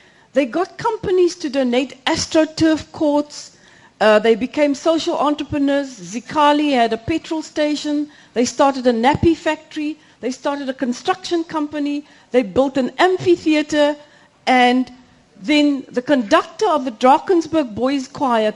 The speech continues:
came, trained the youth. Now, these are the poorest of the poor.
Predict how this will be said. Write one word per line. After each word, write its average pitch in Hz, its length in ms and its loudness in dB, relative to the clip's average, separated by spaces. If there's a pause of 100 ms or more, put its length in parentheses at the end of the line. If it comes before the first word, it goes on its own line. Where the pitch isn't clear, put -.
(140)
came, 339 440 0 (400)
trained 415 480 4
the 370 80 6
youth. 254 460 6
Now, 233 160 -2
these 330 240 -2
are 494 80 2
the 359 240 -4
poorest 349 340 0
of 311 80 -4
the 320 80 -4
poor. 294 480 -4